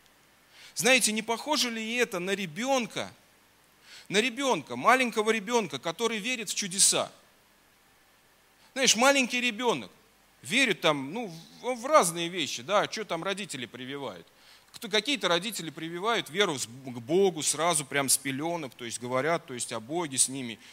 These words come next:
и питают. Кто-то, знаешь, то есть, э, рассказывает детям истории про зубную фею,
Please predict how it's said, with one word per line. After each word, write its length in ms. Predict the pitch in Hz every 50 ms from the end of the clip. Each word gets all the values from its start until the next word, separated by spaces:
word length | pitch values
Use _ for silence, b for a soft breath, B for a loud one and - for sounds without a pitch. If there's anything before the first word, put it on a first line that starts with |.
| B B B
и 380 | 123 127 127 127 123 120 117 -
питают. 460 | 131 127 - 165 175 170 156 131 - B B B B B
Кто-то, 300 | - - 233 233 - 170
знаешь, 340 | 147 147 185 220 208 165 -
то 80 | -
есть, 220 | 151 135 127 - - b b b
э, 540 | b 131 135 139 139 139 135 135 135 135 135
рассказывает 640 | 139 147 139 - - 208 202 175 151 139 139 135 120
детям 340 | 135 180 190 165 151 135 135
истории 380 | - - - 180 190 170 143
про 160 | 117 - 143 147
зубную 480 | 120 135 151 139 175 190 185 147 113
фею, 680 | - - - 131 147 165 175 175 175 160 151 143 127